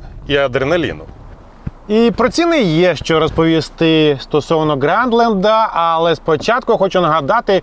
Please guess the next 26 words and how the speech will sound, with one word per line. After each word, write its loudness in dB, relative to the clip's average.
що -2
цей 2
випуск 2
підготовлено 2
за 0
підтримки -2
перевіреного 0
партнера 0
Авторія. 2
Більше 0
автомобільних 0
новин 2
можна 2
знайти 2
на 2
YouTube-каналі 0
Авторія, 0
посилання 0
на -2
який 0
є 0
в -6
описі -2
під -4
цим -4
відео. -6